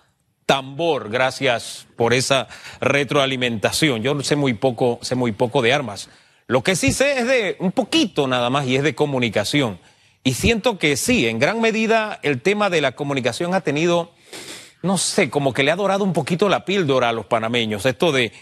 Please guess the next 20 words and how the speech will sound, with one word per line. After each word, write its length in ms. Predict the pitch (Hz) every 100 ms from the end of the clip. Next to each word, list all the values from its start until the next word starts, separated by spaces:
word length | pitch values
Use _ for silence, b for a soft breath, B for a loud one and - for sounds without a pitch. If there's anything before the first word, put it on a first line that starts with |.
| B B
eh, 160 | 113 131
ampliamos 640 | 156 175 220 294 285 226 185
la 120 | 151
capacidad, 560 | 156 143 - 143 165
entonces 300 | 117 123 123 147
de 60 |
que, 80 | 113
bueno, 260 | 113 254 135
yo 140 | 113
puedo 200 | 110 185
salir 260 | 180 196 220
porque 200 | 311 320
al 80 | 151
fin 140 | 165
y 20 |
al 100 | 156
cabo 300 | 123 139 143 127
hay 140 | 131
más 180 | 123 -
camas. 500 | - 180 117 95 -